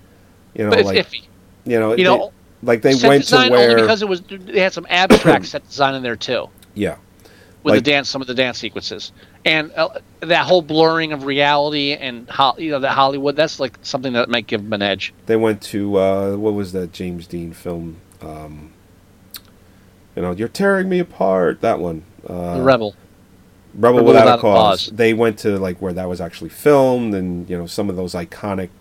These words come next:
Speaker 1: you know, uh, landscapes that they, they decided to use. I mean, it could get it because of that.
Speaker 2: Yeah. Um,
Speaker 1: Anything else
Speaker 2: also,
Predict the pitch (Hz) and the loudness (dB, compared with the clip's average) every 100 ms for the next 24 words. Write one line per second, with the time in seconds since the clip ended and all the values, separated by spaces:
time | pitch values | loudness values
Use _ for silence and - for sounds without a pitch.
0 | _ _ _ - 92 85 87 _ _ _ | _ _ _ -16 -14 -12 -14 _ _ _
1 | _ _ - _ - - - 71 64 52 | _ _ -20 _ -20 -18 -14 -12 -12 -12
2 | 52 - 87 101 95 90 - 90 - 85 | -14 -12 -6 -2 -2 -6 -8 -10 -8 -12
3 | - 85 85 85 80 - - 85 80 80 | -10 -10 -10 -12 -12 -16 -10 -10 -10 -12
4 | 82 87 87 92 104 113 - 135 110 107 | -10 -10 -8 -4 -2 -2 0 -2 0 0
5 | 101 95 - - 92 82 80 78 78 - | 0 -2 -12 -14 -12 -12 -12 -14 -16 -20
6 | - _ _ - 208 196 156 139 135 - | -20 _ _ -8 0 4 4 2 0 -8
7 | _ _ _ - 170 160 156 147 143 131 | _ _ _ -2 2 4 2 -2 -10 -14
8 | _ - 95 101 101 - - 160 156 | _ -14 -8 -2 0 2 2 2 4